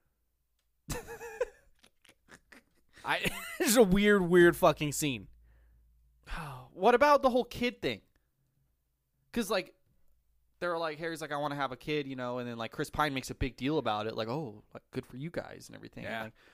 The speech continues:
Speaker 2: why is that even a storyline? What does the kid have to do with this simulation?
Speaker 1: I have no fucking clue.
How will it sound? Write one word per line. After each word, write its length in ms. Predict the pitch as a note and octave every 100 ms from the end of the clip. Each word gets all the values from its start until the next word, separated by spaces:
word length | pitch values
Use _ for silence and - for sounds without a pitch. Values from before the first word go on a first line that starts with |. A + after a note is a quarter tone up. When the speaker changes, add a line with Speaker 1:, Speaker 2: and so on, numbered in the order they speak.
| _ -
Speaker 2:
why 200 | F3 B3+
is 80 | D4+
that 100 | D4+
even 160 | D4+
a 20 |
storyline? 600 | - - A#3+ D4 A3+ A#2+ C3
What 80 |
does 120 | A3+ B3+
the 100 | C#4
kid 320 | - A#3 B3+
have 180 | A3+ G#3
to 80 | E3+
do 140 | F#3
with 160 | F3 F3
this 280 | E3 - - _ _ _ _
simulation? 760 | - - A#3+ A#3 A3+ C4 - - _
Speaker 1:
I 40 | -
have 120 | B2
no 80 | B2+
fucking 380 | - C3+ - A#2+
clue. 240 | D3+ D#3+